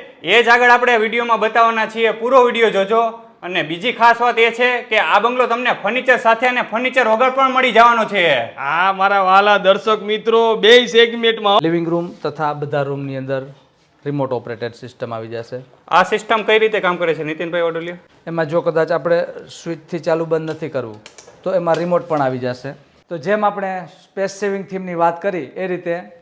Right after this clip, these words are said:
Speaker 3: ડાઇનિંગ ટેબલ અને ડાઇનિંગ ચેર જો યુઝ પૂરો થઈ ગયો છે ત્યારે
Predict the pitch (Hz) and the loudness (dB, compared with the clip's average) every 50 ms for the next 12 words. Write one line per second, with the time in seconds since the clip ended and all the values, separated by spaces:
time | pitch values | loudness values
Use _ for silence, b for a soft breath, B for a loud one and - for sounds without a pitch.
0 | _ _ - 156 160 175 185 190 185 180 151 165 151 151 151 156 180 220 - _ | _ _ -4 -2 0 0 0 -2 -4 -4 -4 -4 -4 -4 -4 -6 -6 -10 -16 _
1 | _ _ _ _ _ - 156 156 165 165 165 151 - - _ _ _ _ _ _ | _ _ _ _ _ -14 -12 -10 -10 -10 -12 -12 -16 -20 _ _ _ _ _ _
2 | _ _ _ _ _ 147 143 147 156 156 156 160 151 151 - 165 139 117 98 - | _ _ _ _ _ -12 -10 -8 -8 -8 -8 -10 -12 -10 -8 -8 -8 -8 -10 -14
3 | - _ _ _ _ _ _ _ - - - - 180 175 170 165 165 170 185 185 | -20 _ _ _ _ _ _ _ -20 -20 -10 -6 -4 -4 -4 -4 -2 0 0 0
4 | 180 175 - - - - 190 190 190 185 190 175 160 151 156 151 143 - 139 135 | 0 -2 -6 -12 -8 -4 0 0 0 0 -2 -8 -10 -6 -6 -6 -6 -6 -10 -14
5 | 139 139 _ - 170 165 160 160 160 165 | -16 -18 _ -6 -4 -4 -2 -2 -4 -6